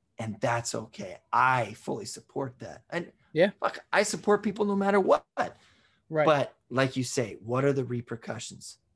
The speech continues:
Speaker 1: You know, so.
Speaker 2: Yeah, because it's, it's like you said, there's,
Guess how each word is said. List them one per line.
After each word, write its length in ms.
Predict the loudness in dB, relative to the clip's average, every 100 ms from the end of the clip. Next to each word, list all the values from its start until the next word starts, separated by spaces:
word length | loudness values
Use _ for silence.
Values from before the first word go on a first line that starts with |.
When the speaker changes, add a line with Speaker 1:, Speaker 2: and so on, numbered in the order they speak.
| _ _
Speaker 1:
You 120 | -18
know, 120 | -18 -20 _ _ _
so. 360 | -16 -14 -14 -6 0
Speaker 2:
Yeah, 120 | 0 -2 _ _ _
because 240 | 0 2 0
it's, 200 | -2 -4
it's 580 | -6 -6 -4 -6 -8 -12 _ _ _ 0
like 180 | 0 2
you 120 | 0
said, 280 | 4 4 4
there's, 460 | 0 -4 -4 -8